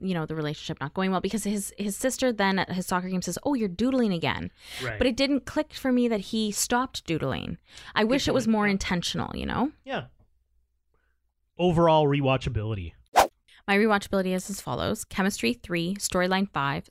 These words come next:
Speaker 1: Thirst factor, five. Imagination, five.
Speaker 2: Yes.
Speaker 1: Soundtrack, five.
Speaker 2: Yes.
Speaker 1: Cheese, three point five, for an overall score of four point four two.
Speaker 2: Okay. All right. Not bad. I would say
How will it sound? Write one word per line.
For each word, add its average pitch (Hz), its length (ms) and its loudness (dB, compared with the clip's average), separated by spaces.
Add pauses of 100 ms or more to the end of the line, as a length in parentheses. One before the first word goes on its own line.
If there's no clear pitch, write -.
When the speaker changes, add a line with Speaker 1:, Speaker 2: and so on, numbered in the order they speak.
(100)
Speaker 1:
Thirst 202 200 0
factor, 208 240 -2
five. 156 480 -4
Imagination, 190 680 0 (180)
five. 151 500 0 (160)
Speaker 2:
Yes. 110 120 -6
Speaker 1:
Soundtrack, 220 380 2
five. 139 520 0
Speaker 2:
Yes. - 440 2 (300)
Speaker 1:
Cheese, 240 380 2
three 220 200 -2
point 180 240 -2
five, 156 280 0
for - 140 -6
an 180 100 -4
overall 202 320 2
score 175 360 -2
of 160 240 -2
four 190 380 0
point 180 400 -4
four 170 300 -2
two. - 420 -8 (1300)
Speaker 2:
Okay. 233 360 4 (760)
All 180 100 6
right. 180 240 2 (200)
Not 190 180 4
bad. 165 280 2 (840)
I 180 200 4
would 208 180 -2
say 87 480 -6